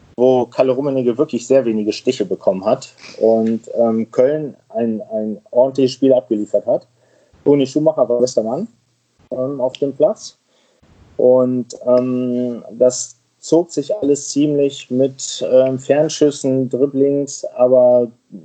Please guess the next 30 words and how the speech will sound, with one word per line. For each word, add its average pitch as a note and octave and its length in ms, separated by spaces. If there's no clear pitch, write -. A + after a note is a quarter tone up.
war B2+ 140
durchaus C3+ 480
ein B2+ 360
Spiel, D#3 640
ähm, C3+ 440
wo C#3+ 120
Bayern C#3+ 580
auch C#3 160
seine G#2+ 220
Chancen - 380
hatte. F#2+ 220
Nicht C#3+ 220
nur B2+ 100
der A2+ 140
F - 100
C. A#2 140
Der A2+ 100
F A#2 120
C F#3 120
hatte F#3 160
gute D3+ 220
Chancen, C3+ 360
Bayern B2 240
hatte A#2+ 160
gute A#2 160
Chancen, B2 220
es B2 80
war C3+ 100
recht C3+ 160
ausgeglichen. F#2 680